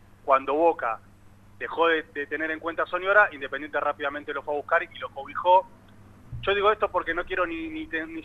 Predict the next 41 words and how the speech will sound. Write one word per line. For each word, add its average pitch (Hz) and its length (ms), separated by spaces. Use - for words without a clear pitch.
sentar 175 300
una 180 180
postura 165 520
jugadorista, 190 760
ni 208 140
tampoco, 208 500
digamos, 139 380
ni 151 140
tampoco 165 640
creer 165 240
ingenuamente 165 680
que, 117 840
digamos, 127 280
que, 113 280
que 123 160
los 120 120
jugadores 147 260
le 139 80
van 139 140
a 135 40
regalar 135 360
nada 143 180
a 135 40
nadie. 123 380
Eh, 190 400
yo 226 140
entiendo 226 280
que 175 80
detrás 175 280
de 190 40
esto 180 180
va 156 60
a 156 40
haber 156 120
una 151 160
negociación. 165 580
Eh, 127 140
es 156 140
lógico 165 420
que 139 140
si 123 320